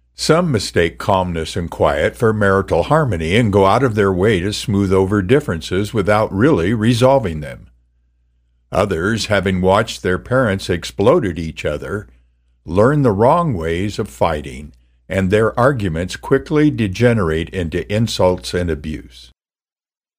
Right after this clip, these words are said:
So what are the thorny issues that cause couples to battle each other? Money? Sex? In-laws?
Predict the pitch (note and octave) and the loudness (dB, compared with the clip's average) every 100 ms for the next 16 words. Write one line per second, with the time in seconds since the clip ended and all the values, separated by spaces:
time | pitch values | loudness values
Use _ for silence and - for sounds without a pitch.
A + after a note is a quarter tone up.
0 | _ _ _ - C#3+ F3 G#3 G#3+ G3+ A2+ | _ _ _ 2 2 4 2 2 0 0
1 | - A#2 G#2+ G2+ F#2+ G#2 G2 - D2 C#2+ | 0 2 2 0 0 0 0 -2 -8 -10
2 | - F2+ - - F2+ F#2+ - F2+ - D#2+ | -6 -6 -2 0 0 -2 -4 -6 -4 -4
3 | E2 - - C#3 D#3+ D3 A2+ D#2 D2+ - | -4 -6 -4 0 0 0 -4 -6 -10 -10
4 | D#2 - - _ _ _ _ _ _ - | -12 -14 -20 _ _ _ _ _ _ -6
5 | D2+ F2 D3 D3+ - _ _ _ _ _ | -2 2 2 0 -8 _ _ _ _ _
6 | - F2 A#2+ - - - _ _ _ _ | -2 2 2 0 -16 -20 _ _ _ _
7 | _ _ F#2+ G2+ G#2+ A2 C3+ D3 - | _ _ -2 0 4 2 2 -2 -8